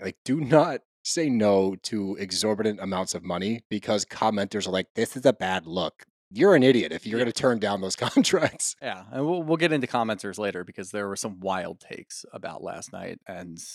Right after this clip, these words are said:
Speaker 2: God, they sucked.
Speaker 1: I can't wait. And with that, what a great segue into Rose and Thorn.
Speaker 2: Oh, yeah.
Speaker 1: Why don't you kick us off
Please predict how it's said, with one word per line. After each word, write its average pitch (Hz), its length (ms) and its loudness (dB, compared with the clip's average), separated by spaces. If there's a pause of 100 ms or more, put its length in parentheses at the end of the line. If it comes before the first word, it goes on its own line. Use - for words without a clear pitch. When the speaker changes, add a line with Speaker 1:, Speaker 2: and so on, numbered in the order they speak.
(560)
Speaker 2:
God, 92 240 -6
they - 100 -18
sucked. - 400 -14
Speaker 1:
I 113 160 -6
can't 104 380 -2
wait. 92 420 0
And 95 240 -6
with 135 260 2
that, 117 360 0
what 123 160 4
a 139 40 2
great 127 500 0
segue 110 640 2
into 101 300 -4
Rose 113 320 2
and 127 160 -2
Thorn. 139 340 -6
Speaker 2:
Oh, 247 220 -6
yeah. 117 420 0
Speaker 1:
Why 107 40 -2
don't 190 200 -8
you 202 80 -8
kick - 280 -4
us - 160 0
off 156 240 2